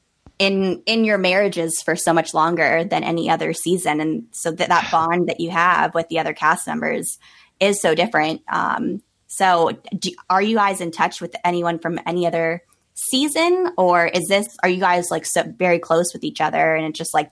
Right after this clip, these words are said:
Speaker 1: you know, we have, a, are just in such a different, you know, realm, or, or I don't know. You, do you understand, uh, what I, I guess what I'm getting
Speaker 2: Yeah.
Speaker 1: at there, you know?
Speaker 2: Yeah, I,
Speaker 1: Yeah.
Speaker 2: I have,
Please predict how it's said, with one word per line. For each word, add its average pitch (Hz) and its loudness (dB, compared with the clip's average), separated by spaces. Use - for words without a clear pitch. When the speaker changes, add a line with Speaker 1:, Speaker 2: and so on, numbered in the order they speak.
Speaker 1:
you 151 -4
know, 139 -2
we 202 2
have, 165 0
a, - -8
are 175 2
just 175 -6
in 170 2
such 175 0
a 180 -2
different, 170 0
you 175 4
know, 156 2
realm, 170 2
or, 170 2
or 156 -2
I 185 2
don't 180 0
know. 156 -2
You, 208 0
do 214 -2
you 240 2
understand, 226 0
uh, 220 2
what 214 0
I, 208 2
I 208 -2
guess 220 0
what 214 2
I'm 202 -2
getting 202 0
Speaker 2:
Yeah. 190 4
Speaker 1:
at 190 -2
there, 185 2
you 190 0
know? 185 0
Speaker 2:
Yeah, 202 2
I, 175 2
Speaker 1:
Yeah. 185 2
Speaker 2:
I 170 4
have, 175 -2